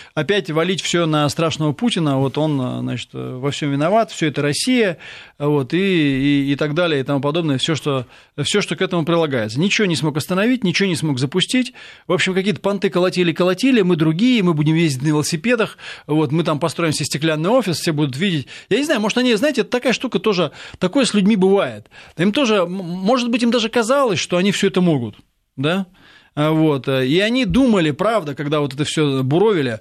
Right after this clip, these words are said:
что они это могут, они что-нибудь сделают. Это в, вот в лучшем случае. Такое с людьми случается.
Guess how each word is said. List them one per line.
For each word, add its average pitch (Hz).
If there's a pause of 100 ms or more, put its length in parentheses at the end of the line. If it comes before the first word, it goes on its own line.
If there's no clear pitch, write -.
(240)
что -
они 202
это 185
могут, 202
они 175
что-нибудь 175
сделают. 147
Это 156
в, 147 (340)
вот 156
в 147
лучшем 208
случае. 202
Такое 214
с -
людьми 214
случается. 156